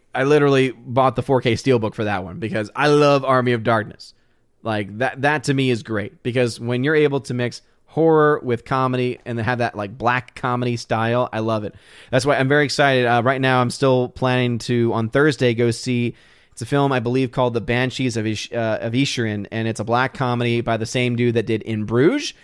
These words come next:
and Colin Farrell and Brendan Gleeson are back. They were the two stars of In Bruges, and they're, they're in another black comedy.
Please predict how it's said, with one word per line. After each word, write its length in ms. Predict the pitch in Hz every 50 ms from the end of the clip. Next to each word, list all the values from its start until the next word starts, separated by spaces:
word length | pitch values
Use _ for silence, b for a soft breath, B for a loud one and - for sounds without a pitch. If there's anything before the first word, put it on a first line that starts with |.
| b b b b b b b
and 240 | - 123 123 120 113
Colin 320 | - - 147 147 143 143 131
Farrell 480 | - 143 135 135 135 131 123 123 123
and 160 | - 120 120
Brendan 280 | 110 123 127 123 120 117
Gleeson 400 | 107 120 139 139 127 - 131 120
are 120 | 92 110
back. 560 | 104 151 - 120 120 110 92 - - - - _ _ _ _ _
They 120 | - 107 110
were 120 | 110 113
the 100 | 104 98
two 140 | - 110 110
stars 380 | - - 120 110 110 113 104 104
of 60 | 104
In 160 | 104 104 101
Bruges, 520 | 101 104 104 107 107 101 98 95 - - -
and 340 | 101 104 101 104 104 104 -
they're, 220 | - - 110 110
they're 160 | 107 113 107
in 60 | 107
another 300 | 107 104 107 117 113 113
black 300 | 101 110 110 104 104 -
comedy. 460 | - - 110 104 107 104 104 107 -